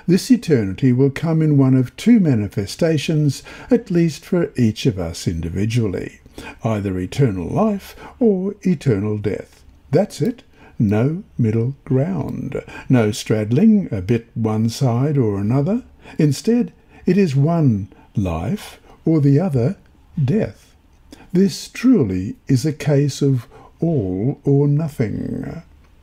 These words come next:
Read Romans six twenty-three and John three sixteen. What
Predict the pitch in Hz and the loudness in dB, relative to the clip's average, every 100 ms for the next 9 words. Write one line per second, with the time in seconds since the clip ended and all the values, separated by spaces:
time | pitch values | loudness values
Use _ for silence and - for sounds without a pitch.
0 | - - - 113 110 95 101 107 110 101 | -20 -20 -4 0 2 2 0 0 0 -2
1 | 98 - 135 - 151 127 107 - 143 151 | -4 -4 -6 -4 -2 0 0 -2 0 2
2 | 233 214 107 104 135 113 113 - 185 135 | 2 2 0 0 0 0 0 0 -2 0
3 | 143 135 - 226 165 202 208 - - - | -2 -4 0 0 4 4 2 -2 -20 -6
4 | 147 220 | 0 0